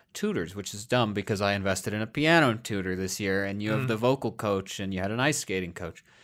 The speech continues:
Speaker 1: So that's a huge investment. That can be
Speaker 2: Yeah.
Speaker 1: a very expensive investment depending on how long you do it.
Speaker 2: I have found that investing in one-on-one instruction is very, very useful. But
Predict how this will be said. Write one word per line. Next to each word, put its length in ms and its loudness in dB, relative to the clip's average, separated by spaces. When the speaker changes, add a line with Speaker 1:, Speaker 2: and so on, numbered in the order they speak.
Speaker 1:
So 200 0
that's 300 6
a 40 -2
huge 300 0
investment. 640 -4
That 180 6
can 140 0
be 100 0
Speaker 2:
Yeah. 180 2
Speaker 1:
a 140 2
very 300 4
expensive 480 -8
investment 420 -8
depending 300 -8
on 60 -6
how 120 -8
long 180 -6
you 60 -12
do 160 -6
it. 160 -8
Speaker 2:
I 140 0
have 160 0
found 240 2
that 100 0
investing 520 -6
in 340 -10
one-on-one 540 -2
instruction 600 -8
is 140 -10
very, 360 -6
very 460 -8
useful. 600 -14
But 440 4